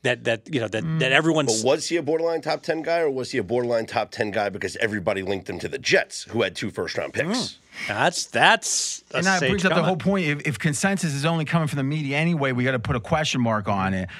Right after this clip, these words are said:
Speaker 2: But what we know is, in general, the consensus ain't that far off 'cause most picks are close to it.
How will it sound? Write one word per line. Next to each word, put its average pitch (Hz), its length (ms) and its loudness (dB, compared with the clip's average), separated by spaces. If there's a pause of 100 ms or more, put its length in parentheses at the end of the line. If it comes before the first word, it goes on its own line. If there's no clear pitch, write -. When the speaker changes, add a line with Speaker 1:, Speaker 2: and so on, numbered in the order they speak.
(220)
Speaker 2:
But 160 160 -2
what 170 160 -2
we 147 140 -2
know 175 420 0
is, 131 300 0
in 135 160 -2
general, 160 420 2
the 135 80 -2
consensus 135 520 0
ain't 131 260 -2
that 165 280 2
far 120 380 2
off 107 260 2
'cause 131 220 -2
most 147 380 -4
picks 175 200 0
are 147 220 2
close 170 460 0
to 110 240 0
it. - 160 -2